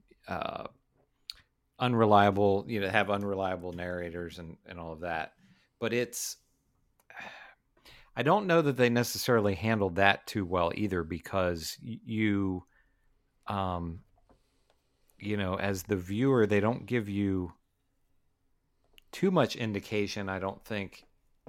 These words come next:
as to know exactly what's real and what isn't. Like, for example,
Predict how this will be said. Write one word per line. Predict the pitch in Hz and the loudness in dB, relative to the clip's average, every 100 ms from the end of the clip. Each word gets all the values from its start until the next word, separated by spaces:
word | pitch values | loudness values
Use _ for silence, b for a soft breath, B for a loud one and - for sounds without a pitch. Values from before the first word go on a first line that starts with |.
| - _ _ _ _ _ | -20 _ _ _ _ _
as | 110 110 101 - | -6 -6 -6 -10
to | 113 | -8
know | 107 107 107 | -4 -2 0
exactly | 101 90 104 98 104 92 | -2 0 0 0 -2 -4
what's | 95 98 - | -2 -4 -4
real | 98 101 92 | -2 0 -2
and | 90 | -4
what | 90 | -4
isn't. | 98 82 | -4 -4
Like, | - 92 | -6 -6
for | 104 | -6
example, | 87 110 147 - 90 87 | -4 0 0 0 -4 -4